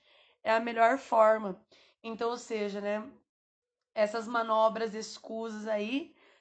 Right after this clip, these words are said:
são a, os, os fóruns privilegiados, por exemplo, que os políticos eles têm. Será que isso não mantém a corrupção?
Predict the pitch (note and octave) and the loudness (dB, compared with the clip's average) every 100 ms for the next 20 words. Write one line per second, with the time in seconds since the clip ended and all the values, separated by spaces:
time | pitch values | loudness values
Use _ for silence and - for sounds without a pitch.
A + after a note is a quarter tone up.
0 | _ - - A3+ A#3 A#3+ A#3+ A#3+ A#3+ A#3 | _ -12 -2 2 4 4 4 4 2 2
1 | A3+ A3+ - - A#3+ A#3+ A3 - - - | 0 -4 -10 -12 -10 -10 -12 -20 -20 -16
2 | A3+ - - A3 A3+ A#3+ A#3 B3+ C4 C#4+ | -16 -8 0 2 0 -6 -4 -2 -2 2
3 | A3 A3+ A#3 - A3 G#3+ G3+ G#3 G#3 A#3 | 4 6 4 -2 -8 -8 -6 -8 -8 -14
4 | A3 - A#3 A#3 A3 - G#3+ A3+ A3+ - | -16 -16 -14 -14 -14 -14 -8 -8 -10 -18
5 | - _ _ _ _ - A3 G#3+ G#3 - | -20 _ _ _ _ -10 -8 -8 -12 -16
6 | _ _ _ G#3+ G#3+ A3+ C#4 B3+ B3 A#3 | _ _ _ 0 2 2 0 -6 -8 -8
7 | A3 G#3+ G#3 B3 A3+ G3 F#3+ - - C4 | -6 -6 -4 -6 -6 -10 -12 -10 -2 -2
8 | G#3 F#3+ | -2 -6